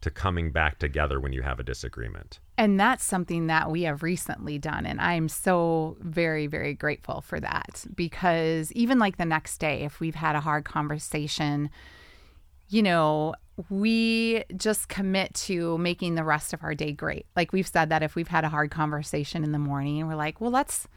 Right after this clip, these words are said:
Speaker 2: let's make this a great night or a great day.
Speaker 1: Right.
Speaker 2: Like, that was hard. We got through that.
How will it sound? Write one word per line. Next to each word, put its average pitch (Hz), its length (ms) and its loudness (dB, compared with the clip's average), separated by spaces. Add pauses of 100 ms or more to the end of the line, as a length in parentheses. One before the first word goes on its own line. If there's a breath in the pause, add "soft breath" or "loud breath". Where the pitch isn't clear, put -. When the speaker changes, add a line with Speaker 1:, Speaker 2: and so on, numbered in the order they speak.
(540 soft breath)
Speaker 2:
let's 269 180 -2
make 254 180 2
this 247 180 0
a 202 60 6
great 220 280 4
night 175 300 2
or 170 200 8
a 165 60 4
great 196 300 4
day. 143 160 4
Speaker 1:
Right. 139 120 2
Speaker 2:
Like, 175 180 6
that 226 220 8
was 240 140 2
hard. 208 360 6
We 214 120 4
got 202 240 8
through 196 260 2
that. 170 640 6